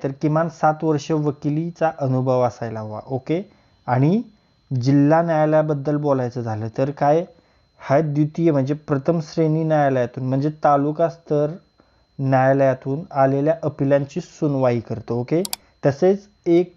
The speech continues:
ते तीन लाख रुपयापर्यंतच्या खटल्याचा निकाल लावते. ओके, आणि सात वर्षापर्यंतच्या तुरुंगवासाची शिक्षा असलेल्या खटल्यांचा देखील निकाल लावते जिल्हा न्यायालय. ओके, समोरचा प्रश्न, खालीलपैकी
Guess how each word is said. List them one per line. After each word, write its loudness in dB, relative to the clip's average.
ते 0
तीन -4
लाख -2
रुपयापर्यंतच्या -4
खटल्याचा -6
निकाल -4
लावते. -4
ओके, -2
आणि 2
सात -2
वर्षापर्यंतच्या 0
तुरुंगवासाची 0
शिक्षा -2
असलेल्या 0
खटल्यांचा -2
देखील -4
निकाल -2
लावते -8
जिल्हा 4
न्यायालय. -8
ओके, 0
समोरचा 2
प्रश्न, -4
खालीलपैकी -2